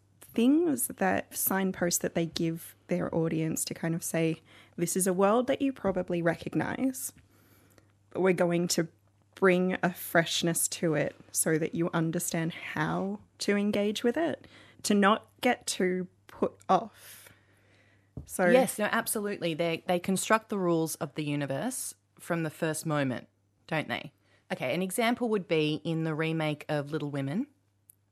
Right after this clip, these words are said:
Speaker 2: by Greta Gerwig. That's a beautiful film. And they incorporate music of the time diegetically into the scenes that are happening,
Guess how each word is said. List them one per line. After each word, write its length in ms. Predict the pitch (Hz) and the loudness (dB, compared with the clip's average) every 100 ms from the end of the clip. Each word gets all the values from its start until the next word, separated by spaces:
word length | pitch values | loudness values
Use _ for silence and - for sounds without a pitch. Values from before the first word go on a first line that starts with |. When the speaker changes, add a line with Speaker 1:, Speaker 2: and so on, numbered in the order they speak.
| _ | _
Speaker 2:
by 440 | 151 147 139 139 - _ _ _ - | -2 0 0 -4 -8 _ _ _ -6
Greta 220 | 156 143 | -4 -4
Gerwig. 520 | 139 135 135 170 214 - _ _ _ _ _ _ _ - | -4 -4 -4 -6 -8 -20 _ _ _ _ _ _ _ -2
That's 300 | 190 175 - | 0 0 -2
a 60 | |
beautiful 400 | 151 160 147 156 | -4 -2 -4 -6
film. 420 | - - - 214 - _ _ _ _ | -12 -12 -12 -12 -16 _ _ _ _
And 420 | - 175 175 180 - | 0 2 2 0 0
they 320 | 185 175 175 - | 2 4 2 0
incorporate 1120 | 185 - 220 226 196 170 160 - - - - _ | -2 2 2 2 0 0 0 -4 -8 -8 -10 _
music 500 | - 220 262 294 359 - | 2 6 6 4 0 2
of 220 | 202 208 | 2 2
the 120 | 185 185 | -4 -6
time 640 | - 180 139 57 - 277 - _ _ _ _ _ _ - | -4 -2 -2 -2 -4 -4 -6 _ _ _ _ _ _ -6
diegetically 800 | 180 160 156 156 156 - 151 139 | -2 0 0 -4 -4 -6 -4 -4
into 200 | - 165 | -4 -6
the 100 | 139 | -6
scenes 560 | 175 147 139 214 240 - | -8 -6 -4 -4 -6 -6
that 120 | 170 - | -6 -4
are 40 | |
happening, 520 | - 156 - 156 220 | -4 -8 -8 -6 -8